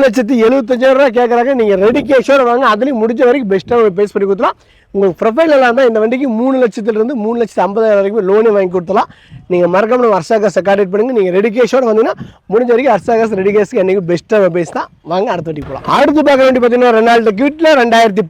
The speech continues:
பதினாறு மாடல், ஒரே ஓனர் வண்டிங்க, ஆர் எக்ஸ் டி வேரியண்ட்டுங்க. அது ஒயிட் கலர் இருக்கு. இன்னைக்கு மார்க்கெட்ல Kwid-க்கு வந்து அந்த அமோகமான வரவேற்பு. Kwid வந்தா உடனே உடனே எடுத்துட்டு போயிட்டு இருப்பாங்க. அந்த வகையில ஒரு லோ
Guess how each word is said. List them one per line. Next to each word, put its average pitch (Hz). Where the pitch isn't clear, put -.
பதினாறு 262
மாடல், 269
ஒரே 277
ஓனர் 247
வண்டிங்க, 214
ஆர் 240
எக்ஸ் -
டி 262
வேரியண்ட்டுங்க. 196
அது 233
ஒயிட் 214
கலர் 240
இருக்கு. 240
இன்னைக்கு 233
மார்க்கெட்ல 262
Kwid-க்கு 233
வந்து 269
அந்த 220
அமோகமான 247
வரவேற்பு. 220
Kwid 214
வந்தா 254
உடனே 247
உடனே 254
எடுத்துட்டு 226
போயிட்டு 214
இருப்பாங்க. 233
அந்த 240
வகையில 269
ஒரு 180
லோ 262